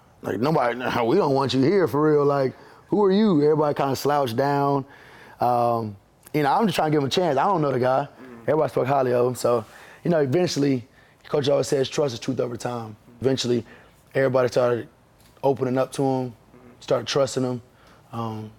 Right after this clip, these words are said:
Speaker 1: and then, I mean, now everybody run through a brick wall for the guy. So, um, it was a great hire for us, and, uh, we just pray we keep him around.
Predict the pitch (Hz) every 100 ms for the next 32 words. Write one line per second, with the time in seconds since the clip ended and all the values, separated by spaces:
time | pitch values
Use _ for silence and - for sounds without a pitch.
0 | _ _ _ _ 120 117 110 98 127 -
1 | 123 110 123 139 120 104 - 135 131 131
2 | 117 113 113 127 120 139 135 117 110 117
3 | 110 110 113 110 - - - - - 120
4 | 113 110 110 135 147 113 131 139 127 135
5 | 123 - 123 123 117 113 113 117 110 104
6 | - - 120 107 104 113 113 117 107